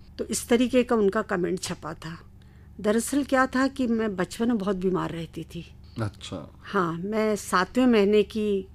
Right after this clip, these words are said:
Speaker 1: बच्ची रही और मैं बहुत, यानी, बीमार रहती थी और बीमार रहती थी। उस ज़माने में फ़ोन वगैरह नहीं थे हर एक के घरों में, मोबाइल तो थे ही नहीं।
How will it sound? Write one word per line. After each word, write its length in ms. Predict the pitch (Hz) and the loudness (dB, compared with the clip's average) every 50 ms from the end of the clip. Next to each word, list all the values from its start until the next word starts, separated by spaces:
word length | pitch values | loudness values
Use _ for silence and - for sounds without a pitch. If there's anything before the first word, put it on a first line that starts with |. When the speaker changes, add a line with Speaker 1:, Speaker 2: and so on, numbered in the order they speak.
| - - - - - - - 180 | -20 -20 -20 -20 -20 -20 -16 -10
Speaker 1:
बच्ची 380 | 165 185 180 - - - 180 | -10 -10 -8 -4 0 0 0
रही 300 | 151 156 156 160 156 147 - - - - - - - | 2 0 -2 -6 -8 -8 -12 -16 -20 -20 -16 -10 -6
और 80 | - 185 | -4 -2
मैं 300 | 202 208 220 226 226 - - - | 0 2 2 2 0 -2 -6 -8
बहुत, 440 | 202 185 170 - - 254 285 277 - - - - - - - - 208 | -8 -8 -8 -2 2 4 4 4 2 -2 -16 -16 -16 -16 -4 0 2
यानी, 400 | 208 208 214 208 208 202 196 185 | 2 4 4 4 6 6 4 4
बीमार 460 | 180 180 190 190 202 190 196 208 202 202 196 - - - - | 4 4 4 4 4 4 2 2 0 -2 -6 -8 -10 -14 -10
रहती 340 | 190 185 180 175 - 202 196 | -6 -4 -4 -2 -2 -2 -4
थी 140 | - - 233 | -2 0 -2
और 60 | 220 185 | -2 0
बीमार 340 | 170 175 185 202 208 220 | 0 0 2 2 2 2
रहती 280 | 214 220 208 196 - 220 | 2 0 0 -2 -2 -2
थी। 100 | - 240 | 0 0
उस 360 | 220 208 208 202 - - 196 - | 0 0 0 -4 -6 -6 -2 0
ज़माने 440 | 202 185 185 175 180 185 202 233 | 2 4 4 4 4 4 6 6
में 280 | 233 220 196 190 202 220 - - - - - - - | 6 8 8 6 6 4 0 -8 -20 -20 -20 -18 -18
फ़ोन 360 | - - 233 233 240 247 240 | -8 -2 0 2 2 4 4
वगैरह 380 | 233 240 220 208 240 233 247 240 | 2 2 2 0 0 2 2 2
नहीं 300 | 233 233 226 208 - 240 - - | 2 0 0 -2 -4 -6 -6 -4
थे 120 | 214 220 202 - - - - - | -4 -4 -4 -6 -10 -20 -16 -12
हर 160 | - 208 196 | -6 -4 -2
एक 120 | 202 196 - | -2 -2 -4
के 120 | - 220 | -6 -8
घरों 280 | 180 180 180 190 190 175 | -6 -6 -8 -6 -6 -6
में, 160 | 180 175 175 - - - - - - - - - - - - 208 | -6 -6 -6 -8 -14 -20 -20 -20 -20 -20 -20 -20 -20 -12 -6 -4
मोबाइल 380 | 208 208 208 208 208 214 220 208 | -2 0 0 2 2 2 0 0
तो 160 | - 233 226 | -2 -6 -6
थे 160 | - - 208 226 | -4 -2 0 0
ही 180 | 226 202 240 | 0 2 2
नहीं। 320 | 233 214 208 208 214 202 | 2 2 2 2 0 -2